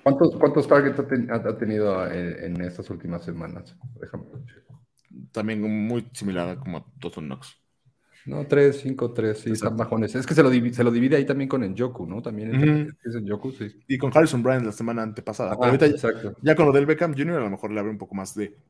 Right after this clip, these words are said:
Speaker 1: Ujú.
Speaker 2: de juego. Eh, del lado de Minnesota, Kirk Cousins. Kirk Cousins solamente también es otro quarterback que lo ha estado haciendo bastante bien. Yo creo que Kirk Cousins debe así estar muy arriba de la línea
Speaker 1: Sí, sí,
Speaker 2: de
Speaker 1: sí,
Speaker 2: Matt Ryan.
Speaker 1: exacto. Creo que justo lo, como lo que acabo de decir. O sea, la verdad, ya como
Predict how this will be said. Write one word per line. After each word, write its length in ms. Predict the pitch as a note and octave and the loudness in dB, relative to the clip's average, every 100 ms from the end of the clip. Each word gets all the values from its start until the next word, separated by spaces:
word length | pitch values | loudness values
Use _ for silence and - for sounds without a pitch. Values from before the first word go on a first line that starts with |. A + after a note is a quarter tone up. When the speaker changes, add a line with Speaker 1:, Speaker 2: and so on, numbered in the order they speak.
| - G#2+ | -20 -8
Speaker 1:
Ujú. 200 | A#2 A2+ | -4 -2
Speaker 2:
de 80 | A#2 | -2
juego. 300 | B2 A2+ - - - _ | -2 -4 -8 -20 -20 _
Eh, 240 | - B2 - | 2 2 4
del 120 | B2 | 4
lado 120 | C#3+ | 6
de 60 | E3 | 6
Minnesota, 400 | D3 C3 C#3+ B2+ | 4 0 -2 0
Kirk 180 | - A3+ | 0 2
Cousins. 280 | G#3+ G3+ B2+ | 2 0 -4
Kirk 180 | B3 | -2
Cousins 220 | G#4 F#4+ F4 | 0 0 0
solamente 300 | D#4+ C#4+ E4 | 0 0 -2
también 240 | E3 F3+ | -2 -2
es 100 | F#3 | -4
otro 400 | F#3 F#3 F#3 A2+ | -4 -6 -8 -10
quarterback 300 | - D#3 E3+ | -2 0 0
que 60 | C3+ | -2
lo 60 | B2+ | -4
ha 0 | |
estado 380 | C3 D#3 - - | -2 -2 -4 -10
haciendo 240 | A2 D3 | -10 -6
bastante 260 | A#2+ C#3 C#3 | -6 -4 -2
bien. 120 | C3+ | 0
Yo 100 | D3+ | 0
creo 120 | F3+ | 0
que 120 | F3+ | -6
Kirk 160 | C3+ D3 | -6 -4
Cousins 200 | D3 C3 | -2 0
debe 120 | B2 | 0
así 160 | A#2+ C3 | 0 -2
estar 320 | B2+ B2 - - | -2 -6 -6 -12
muy 400 | C3+ C3+ C3+ C3 C#3+ | -6 -4 -4 -6 -6
arriba 260 | A#2 A#2 A2+ | -2 0 0
de 80 | |
la 80 | G#2+ | -2
línea 520 | G#2+ A2 G#2 G2+ F#2+ _ _ _ _ _ | -4 -4 -4 -6 -8 _ _ _ _ _
Speaker 1:
Sí, 280 | - D3+ B2 - | 2 4 4 0
sí, 120 | A#2 | -4
Speaker 2:
de 60 | |
Speaker 1:
sí, 80 | G#2+ | 0
Speaker 2:
Matt 100 | A2 | 0
Ryan. 0 | |
Speaker 1:
exacto. 340 | G2+ A#2 - G#2 | 2 0 0 -2
Creo 180 | A2 | -2
que 140 | A2 G#2 | -2 -4
justo 320 | - G#2+ - | -4 -8 -8
lo, 140 | F#2 | -10
como 240 | F2 F2+ F2 | -8 -8 -6
lo 120 | F2 | -6
que 100 | F2 | -6
acabo 260 | F2 G2+ F#2 | -2 0 0
de 60 | |
decir. 180 | F2 G2+ | -2 -6
O 80 | F#2 | -4
sea, 100 | F#2+ | -2
la 80 | F2+ | -2
verdad, 300 | F#2 G2 F#2+ | -2 -2 -2
ya 200 | F#2+ F#2+ | -2 -2
como 480 | G2+ E2 D#2 D#2+ | -6 -8 -8 -10